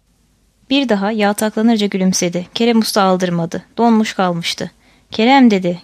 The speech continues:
"Kerem, ne oldu sana? Niye öyle dolda duruyorsun, donmuş kalmış? Ne var Kerem?" Sendeleyerek, ayağı ayağını dolanarak yürüdü. Elindeki çocuğu daha çocuğu kapmasaydı çocuk istasyonun çimentosuna düşecek. Başı gözü kırılacaktı. Kadın vardı, çocuklarına sarıldı, ağladı.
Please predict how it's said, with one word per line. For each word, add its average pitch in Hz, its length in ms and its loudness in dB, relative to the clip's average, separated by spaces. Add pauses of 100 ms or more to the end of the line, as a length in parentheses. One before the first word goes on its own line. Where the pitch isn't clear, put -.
"Kerem, 247 340 4
ne 220 60 6
oldu 254 240 0
sana? 196 340 0 (300)
Niye 254 180 2
öyle 277 180 4
dolda 208 320 0
duruyorsun, 196 580 -2
donmuş 196 320 0
kalmış? 190 440 -6
Ne 226 100 4
var 240 180 2
Kerem?" 220 360 -2 (440)
Sendeleyerek, 240 720 2
ayağı 226 260 0
ayağını 214 340 0
dolanarak 208 480 -2
yürüdü. 170 300 -6 (300)
Elindeki 226 340 0
çocuğu 208 460 -4
daha 214 180 0
çocuğu 214 260 -4
kapmasaydı 202 640 -4
çocuk 214 280 -6
istasyonun 208 500 -2
çimentosuna 202 600 -4
düşecek. 175 440 -8 (260)
Başı 202 200 -2
gözü 196 240 -2
kırılacaktı. 175 720 -8 (360)
Kadın 247 320 0
vardı, 214 280 0
çocuklarına 185 500 -4
sarıldı, 170 460 -4
ağladı. 170 480 -4